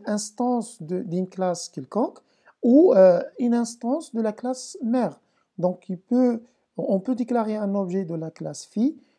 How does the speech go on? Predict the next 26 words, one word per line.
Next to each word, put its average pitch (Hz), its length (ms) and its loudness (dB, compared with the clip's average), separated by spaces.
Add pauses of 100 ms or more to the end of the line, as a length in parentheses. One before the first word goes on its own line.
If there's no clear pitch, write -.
(160)
et 208 120 -2
puis 254 420 -2 (220)
tester 247 580 0 (280)
si 302 380 2
l'objet 233 640 0
est - 140 -6
une 233 120 2
instance 269 420 -4
de 240 80 0
la 233 100 2
classe 262 340 -8
mère. 202 300 -2
Donc 156 240 -14
on 170 140 -8
a 226 80 -6
cette, - 320 -12
euh, 180 140 -6 (380)
possibilité. 208 680 -6 (460)
Et, 180 80 -2
et, 196 400 -8
et 165 60 -6
donc 262 300 -2
on 208 100 -4
peut 254 200 -4
déclarer, 220 600 -2
euh, 180 140 -6